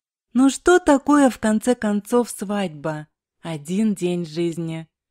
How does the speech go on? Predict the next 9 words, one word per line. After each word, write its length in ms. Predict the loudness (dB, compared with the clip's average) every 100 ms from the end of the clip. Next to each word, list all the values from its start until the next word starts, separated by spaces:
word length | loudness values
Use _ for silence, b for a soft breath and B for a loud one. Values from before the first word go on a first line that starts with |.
| _
Можно 480 | 2 4 6 6 4
стиснуть 580 | 2 -2 0 2 0 -2
зубы 540 | 0 0 4 2 2 -8 _
и 140 | -6 -2
перетерпеть, 1040 | 2 2 2 -2 -6 -6 -6 -4 -6 -10 _ _ _
даже 300 | -8 -4 -2
если 300 | -2 -2 -2
все 200 | 0 -2
пойдет 540 | 0 -2 2 0 0